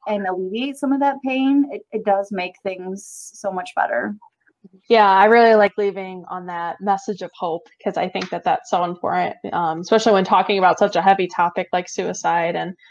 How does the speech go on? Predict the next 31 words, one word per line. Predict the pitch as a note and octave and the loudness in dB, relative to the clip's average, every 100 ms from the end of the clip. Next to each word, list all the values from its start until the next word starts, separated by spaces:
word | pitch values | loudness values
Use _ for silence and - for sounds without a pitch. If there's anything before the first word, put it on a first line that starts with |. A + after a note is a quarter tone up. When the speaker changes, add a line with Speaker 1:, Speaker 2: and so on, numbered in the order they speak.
| - - - | -20 -10 -2
Speaker 2:
uh, | E3+ E3 | -2 0
I | - | 4
know | G3+ G3 | 6 8
a | F#3 | 8
lot | F3+ | 6
of | F#3 | 4
folks | F#3+ F#3+ | 0 0
who | G3+ | 0
have | F#3 | 2
been | G3 F#3 | 0 -2
impacted | G3 F#3+ F3 F3+ F#3+ F#3 | -6 -2 -2 -2 -6 -2
one | F#3+ F#3+ | -2 -2
way | F#3 | -4
or | F3+ | -4
another. | F3+ F3+ F3 F3+ | -4 -2 -2 -2
So | - F3+ F3+ - - G3+ | -2 0 0 -4 -2 0
I | |
appreciate | G#3+ C4 A#3+ A3 G3 | 4 2 4 6 6
all | F#3+ | 4
the | F3+ | 2
work | F#3 F#3 F3+ _ | 0 0 -4 _
that, | F3+ F3 E3+ - | 0 2 0 0
uh, | F3+ F3 | -2 -2
this | F3+ - | -4 0
coalition | G3+ F3 F3 - F3 | 2 2 0 -4 -8
is | E3+ | -8
doing | - F3 E3+ E3+ | -8 -6 -6 -8
for | F#3 F3+ | -8 -6
the | G#3+ | -6
Wood | F#3 | -8
County | - F#3 F#3+ | -8 -10 -10